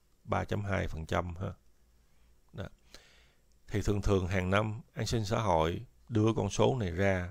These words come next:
vào tháng mười, có nghĩa là năm rồi họ đưa con số, cái phần trăm tăng này vào tháng mười của năm rồi, hai nghìn không trăm hai mươi ba.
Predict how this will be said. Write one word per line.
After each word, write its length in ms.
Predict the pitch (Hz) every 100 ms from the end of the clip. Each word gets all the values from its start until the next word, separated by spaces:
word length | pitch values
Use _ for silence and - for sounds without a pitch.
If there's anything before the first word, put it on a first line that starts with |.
| 110
vào 140 | - 87
tháng 240 | 110 110
mười, 320 | 98 87 82 - _ - - -
có 100 | 110
nghĩa 100 | 107
là 80 | 98
năm 200 | 95 92
rồi 400 | 90 82 80 80 _ -
họ 180 | 87
đưa 160 | 90 92
con 120 | 90
số, 680 | 90 101 98 104 110 127 131 - - - -
cái 100 | 110
phần 180 | 92 87
trăm 200 | 98 98
tăng 240 | 95 92
này 100 | 87
vào 140 | 85
tháng 260 | 85 104 104
mười 280 | 87 85 80
của 160 | -
năm 260 | 98 95 90
rồi, 300 | 85 82 82
hai 180 | 90 90
nghìn 200 | 87 82 - - - - -
không 260 | - 98
trăm 200 | 98 95
hai 120 | 92 95
mươi 80 |
ba. 320 | 95 90 87